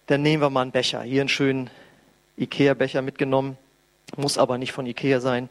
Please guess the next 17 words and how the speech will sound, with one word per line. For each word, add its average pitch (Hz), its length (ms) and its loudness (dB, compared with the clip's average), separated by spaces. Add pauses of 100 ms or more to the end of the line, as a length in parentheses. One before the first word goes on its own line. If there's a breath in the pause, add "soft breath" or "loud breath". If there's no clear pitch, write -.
(140)
und - 140 0
ist - 140 0
ja 160 100 6
auch 135 120 0
nur 147 140 -2
eine 139 80 0
Illustration. 135 840 -2
<laughs> - 60 -2 (1500 loud breath)
Also, 147 460 2 (960 soft breath)
du 226 180 6
möchtest 233 380 4
von 190 160 2
einer 160 240 4
Quelle, 220 600 4
die 175 140 0
irgendwo 170 260 2
rausfließt, 170 840 0